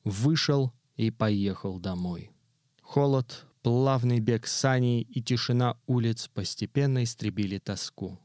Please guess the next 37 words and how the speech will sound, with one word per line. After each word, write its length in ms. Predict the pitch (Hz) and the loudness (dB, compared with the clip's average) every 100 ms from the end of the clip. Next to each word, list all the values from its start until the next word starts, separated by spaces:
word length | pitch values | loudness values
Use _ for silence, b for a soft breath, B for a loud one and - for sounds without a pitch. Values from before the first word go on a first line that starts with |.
| _ _ - | _ _ -8
В 60 | |
весьма 460 | 101 120 - 170 185 | 0 0 2 2 2
благосклонном, 1300 | 160 156 147 139 - - 123 117 120 107 98 92 - B B B | 2 2 2 0 0 -2 -2 2 2 2 -2 -6 -12 B B B
ровном 600 | 139 139 170 185 160 170 - | 0 2 2 2 4 2 2
и 100 | 151 | 2
мирном 520 | 143 143 143 131 127 | 4 4 2 2 2
настроении 680 | 127 117 - 113 110 110 110 | 2 0 0 2 2 2 2
я 160 | 101 120 | 2 0
позвонил 760 | 117 110 104 110 113 120 120 117 _ - | 0 -2 0 2 2 0 -2 -6 _ -6
у 80 | |
занесенных 640 | 113 104 95 - 104 95 - | -4 -2 -4 -4 -4 -6 -6
снегом 400 | 107 98 92 92 | -6 -4 -6 -6
дверей. 460 | 95 92 92 107 _ _ _ _ - | -6 -6 -8 -10 _ _ _ _ -2
Мне 260 | 113 156 | 2 2
открыла 440 | 156 - 147 147 143 | 2 2 2 4 2
снова 440 | - 117 117 117 | 0 2 2 2
Визи, 480 | 107 107 101 117 117 _ _ - | 2 0 0 0 -2 _ _ -4
но, 380 | 110 135 160 151 | 0 2 4 2
открыв, 400 | - 131 135 127 - | 0 0 0 0 -4
тотчас 420 | 123 117 - 120 | -2 -2 -2 -2
же 140 | 101 107 | 0 -2
ушла 300 | 101 110 101 | -2 -4 -6
в 100 | - | -6
комнаты. 560 | 101 95 92 - 123 - _ _ | -6 -4 -6 -8 -10 -12 _ _
Я 300 | 104 92 143 | -4 2 2
разыскал 600 | 156 135 143 - 143 139 | 4 2 0 0 2 2
ее 220 | 127 120 | 2 2
у 60 | 117 | 2
камина 560 | 117 107 110 123 120 | 0 0 2 0 0
в 140 | 101 107 | -2 0
маленьком 580 | 135 147 151 143 139 131 | 2 2 2 0 0 0
мягком 480 | 127 117 - 113 | 0 0 -2 -4
кресле 480 | - 117 120 - 117 | -2 -2 0 -2 -4
с 160 | 113 - | -4 -4
книгой 400 | 123 120 113 107 | 0 2 2 0
в 80 | 104 | -2
руках 500 | 104 123 131 - | -4 0 -2 -2